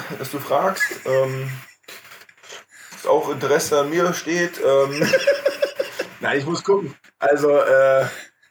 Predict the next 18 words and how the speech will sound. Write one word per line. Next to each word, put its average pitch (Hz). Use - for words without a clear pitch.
die 123
Saison 131
war 156
ja 160
ein 156
bisschen 151
holprig 170
in 151
Saragossa 160
gewesen, 160
muss 160
man 160
auch 139
offen 147
und 123
ehrlich 139
sagen. 156
Also 127